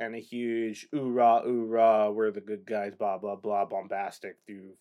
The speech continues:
flames and everything and defend the mountain. I think the, one of the only good Korean War movies that I think we actually have done, uh, was our very, I think it was, like, number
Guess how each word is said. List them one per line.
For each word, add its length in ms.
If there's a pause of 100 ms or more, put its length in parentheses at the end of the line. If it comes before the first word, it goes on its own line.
(160)
flames 400
and 120
everything 420
and 160
defend 360
the 60
mountain. 480 (560)
I 160
think 460
the, 80
one 260
of 80
the 140
only 580
good 380
Korean 420
War 160
movies 300
that 80
I 80
think 280
we 180 (100)
actually 540
have 120
done, 360 (460)
uh, 360
was 200
our 160
very, 380
I 140
think 60
it 80
was, 100
like, 80
number 180